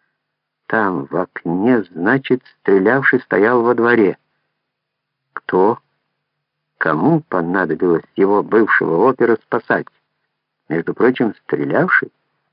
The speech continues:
рисковал жизнью. В окнах находились профессионалы, да и дружки их наверняка уже бежали через парадный вход. Но голос,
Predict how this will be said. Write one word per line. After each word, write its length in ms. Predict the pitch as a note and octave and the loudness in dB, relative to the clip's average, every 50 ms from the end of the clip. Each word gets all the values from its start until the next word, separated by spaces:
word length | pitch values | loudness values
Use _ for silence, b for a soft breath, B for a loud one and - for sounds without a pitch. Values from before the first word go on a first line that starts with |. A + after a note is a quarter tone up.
| _ _ _ _ _ _ _ _ _ _ _ _ _ _ - | _ _ _ _ _ _ _ _ _ _ _ _ _ _ 0
рисковал 680 | F#2+ F#2+ F2 - - - G2+ G2+ A2+ C3+ D3+ C#3+ A2 | 2 2 2 0 0 0 2 2 4 4 6 4 4
жизнью. 540 | F#2+ - B2 E3+ G#3 G3 D#3 A2+ E2 F#2+ - - - _ _ _ _ _ _ _ _ _ _ _ _ _ _ _ _ _ _ _ _ _ _ | 4 4 4 4 4 2 0 -4 -6 -8 -10 -16 -20 _ _ _ _ _ _ _ _ _ _ _ _ _ _ _ _ _ _ _ _ _ _
В 120 | - E2+ F#2+ | -6 0 2
окнах 560 | B2 D#3 D3+ - - C#3+ C3 B2+ - - - | 2 2 2 0 0 0 0 0 0 -4 -4
находились 680 | - - - - F#2+ G#2 A#2+ C3 C3+ B2+ A2+ _ - - | -6 -6 -2 0 2 4 4 4 4 4 2 _ -8 -4
профессионалы, 920 | - F#2 F#2 - D#2+ D#2+ - - - E2+ - F2 G#2 A#2 C3 C#3 D#3 E3+ - _ _ _ _ _ _ _ _ _ _ _ _ _ - | -2 -2 0 0 -2 -4 -2 -6 -6 -6 -4 0 2 4 4 4 2 0 -2 _ _ _ _ _ _ _ _ _ _ _ _ _ -10
да 180 | - - A#2 | -2 2 4
и 120 | C#3 D3+ D3+ | 6 6 6
дружки 560 | C#3 C#3 C3+ B2+ G#2+ - - - C3 C#3+ D3+ | 6 6 4 4 4 2 0 2 4 4 4
их 360 | D3+ - C#3+ D3 D3 - - | 4 4 2 2 0 0 -2
наверняка 640 | - D3 D3 D3 D3 C#3+ D3 D3 B2+ - B2 B2 C3+ | 0 2 2 4 2 2 2 0 2 2 2 4 4
уже 240 | C#3+ C#3+ C#3 C#3+ D3 | 4 4 4 4 2
бежали 500 | C3 B2 C3+ A#2+ - A2 A2 A2+ A#2+ A#2 | 4 4 4 4 4 4 4 4 4 2
через 340 | - - B2 B2 B2 - - | 2 2 2 2 2 0 -2
парадный 460 | - - G2+ G2+ G2 G2+ A2 A#2 A#2 | -2 0 2 2 0 0 0 -2 -2
вход. 360 | - - - F#3 F3 E3+ - - b b b b b b b b b b - | -4 -2 0 0 0 0 -2 -8 b b b b b b b b b b -4
Но 220 | E2 F2 F#2 F2+ | -2 0 0 0
голос, 600 | E2+ F2+ F#2 C3+ E3 F#3+ F#3+ D#3+ A#2 F#2 E2 D2 | -2 -2 0 2 4 4 4 4 4 2 0 -2